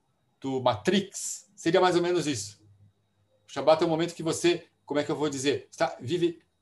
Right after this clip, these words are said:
você percebe que você pode viver independente da civilização técnica, né?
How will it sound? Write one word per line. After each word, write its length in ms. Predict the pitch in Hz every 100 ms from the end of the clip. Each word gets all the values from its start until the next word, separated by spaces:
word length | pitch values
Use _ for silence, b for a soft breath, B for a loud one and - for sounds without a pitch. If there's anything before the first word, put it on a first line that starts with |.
| _ _ _ _ _
você 320 | 135 180 180 - _ _
percebe 600 | 208 196 - 202 208 202
que 80 | 196
você 200 | 175 170
pode 300 | 170 180 165
viver 420 | 151 139 135 175 165
independente 760 | 160 160 151 143 151 170 156
da 80 | 139
civilização 580 | 139 139 135 139 143 131
técnica, 580 | 131 113 110 101 101
né? 240 | 110 151